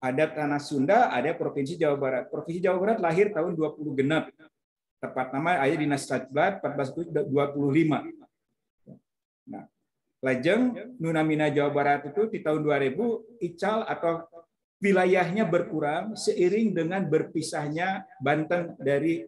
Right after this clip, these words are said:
Jawa Barat tahun dua ribu. Ayeuna Jawa Barat teh di tahun dua hiji akhirnya wilayahnya terdiri dari delapan belas kabupaten dan sembilan kota, dua puluh tujuh kota kabupaten di Jawa Barat.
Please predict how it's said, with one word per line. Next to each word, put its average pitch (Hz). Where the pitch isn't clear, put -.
Jawa 135
Barat 135
tahun 196
dua 175
ribu. 156
Ayeuna 131
Jawa 156
Barat 143
teh 202
di 160
tahun 151
dua 143
hiji 135
akhirnya 180
wilayahnya 165
terdiri 170
dari 170
delapan 151
belas 147
kabupaten 151
dan 165
sembilan 151
kota, 147
dua 160
puluh 156
tujuh 160
kota 160
kabupaten 139
di 131
Jawa 127
Barat. 113